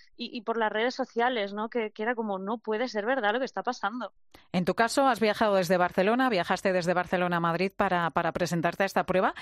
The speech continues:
Speaker 2: ¿Os han dado algún tipo de información sobre qué va a pasar todos aquellos que, que habéis tenido una serie de gastos para presentaros a la prueba que, que no pudisteis presentar?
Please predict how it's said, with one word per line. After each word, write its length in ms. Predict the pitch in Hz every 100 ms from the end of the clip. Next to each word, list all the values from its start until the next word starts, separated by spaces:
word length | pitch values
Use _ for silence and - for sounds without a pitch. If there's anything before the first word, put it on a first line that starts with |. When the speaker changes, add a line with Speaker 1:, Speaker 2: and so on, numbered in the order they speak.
| - - -
Speaker 2:
¿Os 180 | 180 226
han 100 | 233
dado 180 | 294
algún 300 | 294 254 240
tipo 300 | 220 220 208
de 80 | 196
información 720 | 196 180 180 175 170 202 190
sobre 280 | 196 180 175
qué 140 | 214
va 80 | 202
a 80 | 196
pasar 340 | 185 - 247 -
todos 320 | 208 190 185
aquellos 400 | 180 190 214 214
que, 200 | 208 180
que 360 | - 170 165 -
habéis 260 | 175 190
tenido 280 | - 208 208
una 140 | 202 185
serie 220 | 202 190
de 80 | 180
gastos 320 | 254 - 196
para 200 | 175 165
presentaros 540 | 175 175 170 180 185
a 60 | 196
la 100 | 180
prueba 260 | 190 202
que, 180 | 240 185
que 80 | 196
no 160 | 180 -
pudisteis 400 | 170 156 160 -
presentar? 480 | 160 156 156 294